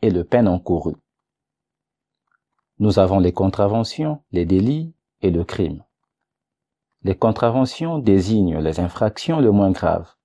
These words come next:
qui révèlent moins une atteinte aux normes fondamentales de l'ordre social qu'une indiscipline à l'égard de règles de la vie en commun. Elles sont punies de peines d'amende.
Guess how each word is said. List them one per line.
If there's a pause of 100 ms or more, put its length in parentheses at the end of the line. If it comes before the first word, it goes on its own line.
qui
révèlent
moins
une
atteinte
aux
normes
fondamentales
de
l'ordre
social (460)
qu'une
indiscipline
à
l'égard
de
règles
de
la
vie
en
commun. (800)
Elles
sont
punies
de
peines
d'amende.